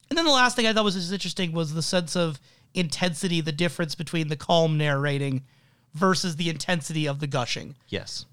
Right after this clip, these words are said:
Speaker 1: Uh, I think you could interpret that in a few different, like, metaphorical ways
Speaker 2: Mm-hmm.
Speaker 1: of sort of the, almost the emotions of her letter that she's writing very calmly about things that she probably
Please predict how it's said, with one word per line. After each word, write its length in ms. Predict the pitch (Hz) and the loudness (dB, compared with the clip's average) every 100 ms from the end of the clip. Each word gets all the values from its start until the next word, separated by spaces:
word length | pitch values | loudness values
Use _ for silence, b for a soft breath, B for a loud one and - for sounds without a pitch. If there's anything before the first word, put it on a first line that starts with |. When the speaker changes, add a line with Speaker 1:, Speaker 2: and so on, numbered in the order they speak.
| - | -8
Speaker 1:
Uh, 80 | 151 | -2
I 120 | 135 170 | -2 0
think 160 | 214 | 0
you 80 | 196 | 0
could 120 | 190 | 0
interpret 420 | 165 175 165 160 | 0 -2 0 0
that 120 | 151 143 | 0 0
in 60 | |
a 40 | 135 | -2
few 140 | 160 | -2
different, 300 | 151 139 147 | -2 -4 -6
like, 220 | 135 127 - | -6 -10 -6
metaphorical 680 | 156 147 143 151 139 139 131 | 0 0 0 -2 -2 -2 -4
ways 440 | 131 127 131 - b b | -4 -4 -4 -6 b b
Speaker 2:
Mm-hmm. 240 | 139 107 90 | 0 2 2
Speaker 1:
of 180 | 165 | 2
sort 200 | - 190 | 4 4
of 160 | 170 160 | 4 2
the, 200 | 165 180 | 0 2
almost 300 | 202 277 - | 4 4 4
the 80 | 202 | 4
emotions 520 | 165 160 185 202 165 | 6 6 4 4 2
of 100 | 147 | 0
her 140 | 139 131 | -2 -2
letter 420 | 123 151 226 233 B B B | -2 2 2 0 B B B
that 140 | 175 | 0
she's 240 | - 220 175 | 2 2 4
writing 360 | 214 254 247 | 4 6 6
very 220 | 208 208 190 | 6 6 4
calmly 460 | - 220 220 196 | 4 6 8 6
about 300 | 170 160 143 | 6 2 4
things 260 | 180 170 147 | 2 2 2
that 120 | 160 | 0
she 160 | - 196 | 0 2
probably 640 | 202 202 196 185 175 | 4 4 4 2 2